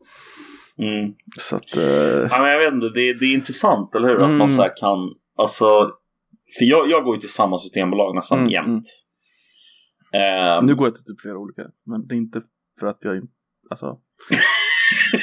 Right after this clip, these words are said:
Speaker 2: <laughs> det är inte uttänkt. <laughs> Om vi säger så då.
Speaker 1: Vi säger så, vi säger, ah, okej, vi säger så, Koffe, vi säger så, Koffe. Ja, ja, det, ja, det är inte uttänkt, okej, okej.
Speaker 2: Det är utstuderat, inte
Speaker 1: Ehm.
Speaker 2: uttänkt.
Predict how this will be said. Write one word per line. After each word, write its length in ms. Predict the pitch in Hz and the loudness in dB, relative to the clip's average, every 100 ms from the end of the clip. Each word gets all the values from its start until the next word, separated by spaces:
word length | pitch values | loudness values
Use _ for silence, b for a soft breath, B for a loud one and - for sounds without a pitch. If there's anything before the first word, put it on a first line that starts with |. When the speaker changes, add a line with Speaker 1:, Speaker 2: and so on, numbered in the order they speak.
| - | 0
Speaker 2:
<laughs> 0 | |
det 60 | 277 | 2
är 120 | 147 | 2
inte 180 | 160 - | 2 2
uttänkt. 600 | 226 190 - 202 127 - - - - - | 2 2 2 2 2 -4 -12 -16 -18 -20
<laughs> 360 | - _ - | -20 _ -4
Om 80 | 180 | -2
vi 100 | 220 220 | -2 -4
säger 240 | - 175 | -2 -2
så 380 | - 202 175 127 | -2 -2 2 4
då. 140 | 120 - 262 262 247 240 220 214 | 4 0 -6 -8 -6 -6 -2 2
Speaker 1:
Vi 120 | 147 | 2
säger 320 | 180 214 190 165 | 6 8 8 6
så, 160 | 113 | 2
vi 80 | 123 | 2
säger, 240 | 240 160 - | 4 4 6
ah, 80 | 156 | 4
okej, 180 | - 98 | 4 -2
vi 60 | 127 | -2
säger 240 | - 120 | 2 0
så, 100 | 98 | 0
Koffe, 260 | 90 - 87 | -8 -8 -4
vi 120 | 110 | 0
säger 220 | 190 151 | 2 0
så, 160 | 113 92 | -2 -8
Koffe. 200 | 92 - - | -10 -8 0
Ja, 340 | 117 117 - | 2 2 -2
ja, 280 | - 117 123 | 2 4 4
det, 60 | 135 | 2
ja, 420 | 156 - 156 - | 0 0 2 2
det 60 | 165 | 0
är 40 | 147 | -2
inte 120 | 147 | -2
uttänkt, 400 | 131 - 95 90 | -2 -2 -4 -4
okej, 200 | 85 85 | -6 -6
okej. 220 | 95 - - B B B B B B B B - | -6 -6 -8 B B B B B B B B -4
Speaker 2:
Det 80 | 139 | 0
är 80 | 156 | 2
utstuderat, 500 | 151 - 135 143 117 | 2 0 0 2 4
inte 120 | 104 | 4
Speaker 1:
Ehm. 280 | 98 98 92 | 4 4 0
Speaker 2:
uttänkt. 260 | 87 87 | -2 -4